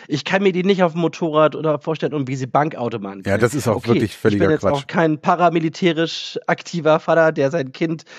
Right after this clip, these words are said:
Speaker 1: in Survival-Kurse schleppt, aber <laughs> ich fand das trotzdem so ein bisschen, hätte man ihn nicht zwölf machen können wenigstens oder so. Naja.
Speaker 2: Nee, er,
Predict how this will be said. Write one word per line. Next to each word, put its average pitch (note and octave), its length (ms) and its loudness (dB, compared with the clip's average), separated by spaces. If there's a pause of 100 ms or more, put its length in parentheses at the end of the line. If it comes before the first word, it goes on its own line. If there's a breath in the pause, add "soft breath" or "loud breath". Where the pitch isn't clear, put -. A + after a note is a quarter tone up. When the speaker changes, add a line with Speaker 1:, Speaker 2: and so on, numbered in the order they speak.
(140)
Speaker 1:
in C#3 220 2
Survival-Kurse C3 720 0
schleppt, - 340 -6
aber B2+ 200 -8
<laughs> - 40 -20
ich - 60 -20
fand - 300 0
das - 180 -4
trotzdem E3+ 440 -2
so D3 40 0
ein C3 80 -4
bisschen, C#3 260 -6 (200 loud breath)
hätte G3 240 2
man D3 180 2
ihn B2+ 80 -2
nicht A#2+ 180 -6
zwölf D3+ 380 2
machen C#3 320 -2
können C3+ 300 -4
wenigstens B2+ 520 -8
oder A2+ 220 -6
so. A2 280 -8 (460 loud breath)
Naja. - 460 -10
Speaker 2:
Nee, B2+ 240 -6
er, C3+ 180 2